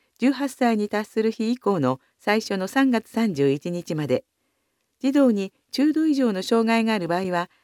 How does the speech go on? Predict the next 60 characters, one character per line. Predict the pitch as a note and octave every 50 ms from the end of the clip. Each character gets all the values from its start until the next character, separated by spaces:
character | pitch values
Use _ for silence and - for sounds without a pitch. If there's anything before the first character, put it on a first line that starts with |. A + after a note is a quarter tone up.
| _ _
二 | F#3 G3+
十 | G#3 C4+ D4+
歳 | C#4+ - - A3+ G3+ F#3+ E3+
に | D#3+ D3+
達 | - E3+ F3 -
す | - - G#3
る | A3 G#3+
ま | G#3 G#3+
で | G3 E3
の | C3+ B2 B2 - - _ - _
児 | - G#3+ A3+
童 | A3 G#3 F#3 D3+ C3+
を | C3 C3
養 | C#3+ D#3+ E3
育 | D#3+ D#3+ - - C3
し | -
て | - -
い | C#3 C#3
る | C3+ C3+
方。 | - C#3 - - A#2+ A#2+ - _ _ _ _ _ _ _ _ _ _ _ _ _ _
丸 | - E3+ F3 F#3+
一、 | F3+ E3+ - _ - D3+ - - _ _ _ _ _
父 | - C#4+
母 | C4 B3+
が | F#3 C#3+
離 | B2+ A#2+ C3
婚 | - - D#3+ D3+ D3+
し | C#3+ -
た。 | - - B2+ A#2+ - _ _ _ _ _ _ _
丸 | D3+ E3+ E3+ F3 E3+
二、 | D#3+ D3+ D3 - - _ _ _ _ _
父 | - - - - A3+ - -
ま | F3+ F#3+
た | - - G3
は | D#3 C#3+ C#3
母 | - A#3 B3+ A#3 A#3 F3
が | C3+ B2+
死 | - - C#3+ D3
亡、 | C#3 C#3+ C3+ C3 B2 - _ _ _ _ _ _
生 | - C4 B3+ B3
死 | - - D3
不 | A#2+ C3+
明、 | C3+ C#3 C#3+ C3+ B2+ B2 - _ _ _ _ _ _ _ _ _ _
重 | A3 C#4+ D4+ C4+
度 | A#3+ G3
の | E3 D#3+
障 | - - A3+ A#3+
害 | A#3 A3+ A3 A3
の | G#3 G3+
状 | E3+ F#3 G3 G3+
態 | - G3+ F#3+ F#3+
に | F#3+ F#3 F#3+
あ | F#3+ F#3+
る | D#3+ D3+
か、 | - C#3 C#3+ C#3 - _ _ _ _ _ _
法 | _ A3 A#3+ B3
令 | A#3+ A#3+ A#3 A3
に | G#3+ G#3+
よ | G#3 G3+
り | F3+ F3+ F3+ -